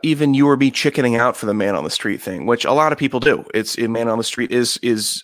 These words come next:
sometimes, uh, a, a little intimidating, but we're walking around, we're like,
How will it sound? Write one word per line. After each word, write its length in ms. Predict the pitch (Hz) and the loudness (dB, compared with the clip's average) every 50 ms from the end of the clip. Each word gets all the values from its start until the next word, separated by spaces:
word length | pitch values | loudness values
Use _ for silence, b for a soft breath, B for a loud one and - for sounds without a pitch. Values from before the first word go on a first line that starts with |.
| - - | -12 -8
sometimes, 800 | - - - - 104 107 104 - 101 110 113 117 123 117 - - - - | -6 -2 -2 0 0 -2 -2 -2 -2 0 0 0 -2 -2 -4 -6 -4 -2
uh, 400 | 101 104 98 - - - 101 - - | 0 2 2 2 0 0 -2 -2 0
a, 100 | 101 110 | -2 -2
a 20 | 117 | 0
little 200 | 120 120 123 - | 0 0 0 0
intimidating, 800 | - 123 117 - - 160 160 104 87 76 - - - - - - | -2 -2 -4 -2 -2 -2 -2 -2 -4 -4 -6 -6 -8 -10 -8 -2
but 240 | - 110 - - - | 0 2 2 2 0
we're 140 | - 123 120 | 0 0 2
walking 320 | 123 127 131 135 - 127 | 4 4 4 2 2 0
around, 200 | 117 123 135 135 | 0 2 2 2
we're 100 | 120 104 | 2 0
like, 180 | 98 98 - | 0 -2 -2